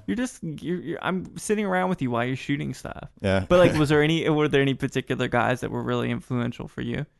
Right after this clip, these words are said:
Speaker 2: Um, I worked with a guy, his name was Ben Mesker. Um,
Speaker 1: Mm-hmm.
Speaker 2: really, really, he taught me not only, um, n-,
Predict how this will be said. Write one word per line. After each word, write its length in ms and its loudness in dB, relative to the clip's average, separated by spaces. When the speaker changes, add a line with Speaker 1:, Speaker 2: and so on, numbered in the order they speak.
Speaker 2:
Um, 460 4
I 100 0
worked 240 0
with 140 0
a 40 -2
guy, 380 2
his 240 -2
name 100 4
was 140 -2
Ben 220 0
Mesker. 500 0
Um, 560 0
Speaker 1:
Mm-hmm. 140 -4
Speaker 2:
really, 320 4
really, 640 2
he 200 -4
taught 280 2
me 100 4
not 280 4
only, 560 0
um, 540 -4
n-, 100 -14